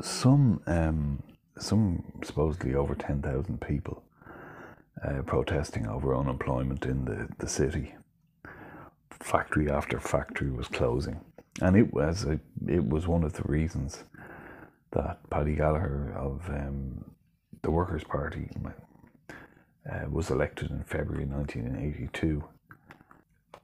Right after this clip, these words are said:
that they would do something about unemployment. Indeed, Gallagher's own literature from nineteen eighty-one spells it out.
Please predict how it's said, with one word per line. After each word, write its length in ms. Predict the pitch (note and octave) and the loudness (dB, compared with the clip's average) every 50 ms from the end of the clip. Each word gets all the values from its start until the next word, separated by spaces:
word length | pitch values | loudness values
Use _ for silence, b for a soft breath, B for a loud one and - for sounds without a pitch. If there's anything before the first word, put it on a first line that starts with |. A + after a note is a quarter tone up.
| _ _ _ _ _ _ _ - | _ _ _ _ _ _ _ 0
that 260 | - - - - - | 0 0 0 0 -4
they 120 | D#2 D2+ | -2 -2
would 240 | C#2+ C#2 C#2 C#2 - | 0 0 0 -2 0
do 180 | - C#2+ D2 D2 | 0 0 0 0
something 420 | - - - D2+ D2 - D2 C#2+ | 0 0 -2 -2 -2 -2 -2 -2
about 280 | D2 C#2+ D2 D2 D2 - | 0 0 0 0 0 -2
unemployment. 800 | D#2 - D#2+ D#2+ C#2+ C#2 - E2 D#2 D2+ D2+ D2+ D2 - - - - - - - - _ _ _ _ _ _ _ _ - _ - - - _ _ _ _ _ _ _ _ _ _ _ _ _ _ _ _ _ - - _ _ - - - | -2 -2 0 0 0 0 0 -2 -2 -2 -2 -4 -6 -6 -8 -12 -12 -14 -18 -20 -20 _ _ _ _ _ _ _ _ -20 _ -20 -20 -20 _ _ _ _ _ _ _ _ _ _ _ _ _ _ _ _ _ -20 -20 _ _ -8 2 4
Indeed, 300 | - F2 F2 E2 D#2+ - | 8 8 8 8 10 10
Gallagher's 460 | E2 E2 E2 D#2+ E2 D#2+ D2+ D2 - | 10 10 10 10 8 8 8 8 8
own 340 | D#2+ D#2 C#2+ D2 D#2+ E2 - - | 6 6 6 4 2 0 -2 0
literature 600 | E2+ F2 E2+ - - - - - D#2 D#2 D2 - - - B B B B B | 2 2 2 0 -2 -6 -4 -4 -4 -4 -4 -8 -14 -20 B B B B B
from 180 | - - - E2 | -8 0 2 2
nineteen 340 | E2 E2 D#2+ D#2+ - D2+ D2+ | 4 4 2 0 0 0 2
eighty-one 600 | D#2 E2 D2+ D#2+ D2+ D2 D2+ D#2+ E2+ D#2+ D2+ D2 | 2 2 2 2 2 4 4 4 4 4 2 0
spells 420 | - - - D2 D2 D2 D2+ D2+ | -4 -2 0 2 2 2 2 0
it 100 | D#2 D2 | 0 0
out. 260 | D2+ D#2 D#2+ D2+ C#2+ | 2 2 2 0 -2